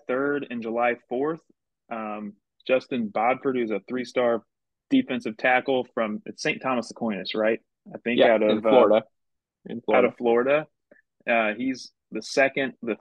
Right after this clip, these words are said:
Speaker 1: third, I think, is Nicholas Rodriguez. He's a four-star linebacker. Um, James Madison, of course, as we've,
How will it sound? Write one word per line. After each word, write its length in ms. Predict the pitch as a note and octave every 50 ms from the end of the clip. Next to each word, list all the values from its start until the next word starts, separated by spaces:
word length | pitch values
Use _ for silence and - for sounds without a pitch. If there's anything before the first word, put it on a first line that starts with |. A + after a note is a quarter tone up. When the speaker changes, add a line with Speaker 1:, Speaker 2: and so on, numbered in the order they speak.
| _
Speaker 1:
third, 260 | - C3 C3+ C3+ C3+ C3
I 80 | A#2+
think, 240 | - - B2+ B2+ A#2+
is 180 | A#2 G#2+ G#2 G#2
Nicholas 420 | A#2 B2 B2+ - B2+ A#2+ A#2 -
Rodriguez. 560 | A2+ G2+ G2 G#2 A#2 C3 C3 C3 B2 B2 A#2+ A#2
He's 160 | A#2+ A#2+ A#2+
a 80 | A2+ - _
four-star 720 | - A#2+ A#2+ A#2+ A#2+ - - B2 A#2 A2+ A2 A2 A2 - _ _ _ _ _ _ _ _ _ -
linebacker. 800 | A2 A2 A#2+ C3+ D3 C#3 C3+ C3+ C3 C3 - C#3+ C3+ C3 C3 B2 - _ _ _ _ _ -
Um, 280 | A2 G#2+ G#2+ G#2 G2+ G2
James 320 | A2 A#2 B2 B2+ A#2+ A2
Madison, 640 | G#2+ G2+ G#2+ A2+ B2 C3 B2+ - C3 B2+ B2+ B2+ B2 - _ _ _ _ _ _ _ _ -
of 80 | A2 -
course, 300 | - A#2 A2+ A2+ - -
as 140 | G2+ G2+
we've, 160 | G#2+ A2+ G#2+